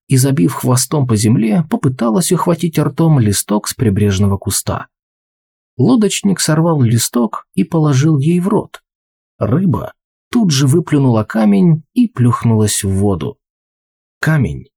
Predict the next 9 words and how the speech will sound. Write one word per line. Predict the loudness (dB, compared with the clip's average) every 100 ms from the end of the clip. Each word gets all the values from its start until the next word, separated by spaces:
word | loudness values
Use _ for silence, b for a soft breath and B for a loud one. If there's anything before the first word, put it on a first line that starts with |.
| -8
оказался | -4 -2 0 0 0 -2 -2
огромным | 0 0 2 2 4 4 2
сверкающим | 0 -2 -2 0 0 2 2 2
алмазом | 2 2 2 2 2 2 2 2
неисчислимой | 2 4 2 0 -2 -2 0 2 2 2
стоимости. | 0 0 -2 -2 -6 -8 -10 -16 _ _ _ _ _ _ _ _ _ _ -2
"Ты | 0
сущий | 0 0 0 0 -2
дьявол!" | 0 2 2 2 0 -2